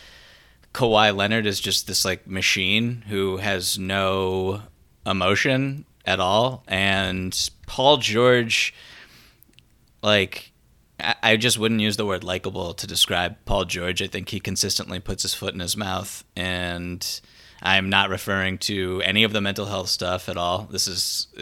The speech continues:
this is giving yourself a nickname. This is, uh, going after Dame Lillard for no reason on social media. This, so it's like, all that stuff is just not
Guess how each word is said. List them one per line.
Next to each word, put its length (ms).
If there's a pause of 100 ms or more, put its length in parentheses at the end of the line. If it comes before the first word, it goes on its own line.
(140)
this 220
is 260
giving 340
yourself 460
a 80
nickname. 600
This 240
is, 480 (520)
uh, 520 (340)
going 340
after 300
Dame 380
Lillard 440
for 140
no 180
reason 460
on 100
social 320
media. 400
This, 220 (260)
so 300
it's 180
like, 240 (560)
all 200
that 200
stuff 320
is 160
just 240
not 400